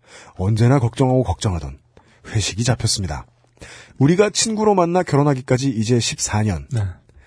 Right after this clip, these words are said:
Speaker 1: 함께 마신 술은 웬만한 저수지를 만들었을 우리이기에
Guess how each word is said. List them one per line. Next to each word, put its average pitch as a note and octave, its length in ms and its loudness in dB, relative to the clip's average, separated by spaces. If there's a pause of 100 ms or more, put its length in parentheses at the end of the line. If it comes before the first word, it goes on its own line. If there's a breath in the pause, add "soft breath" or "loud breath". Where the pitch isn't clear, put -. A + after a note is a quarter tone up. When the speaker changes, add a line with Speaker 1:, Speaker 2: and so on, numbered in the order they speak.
(240 soft breath)
Speaker 1:
함께 D#3+ 320 0
마신 A#2 300 2
술은 B2 300 0
웬만한 A#2+ 420 2
저수지를 D3+ 480 2
만들었을 B2+ 480 2
우리이기에 A2 440 2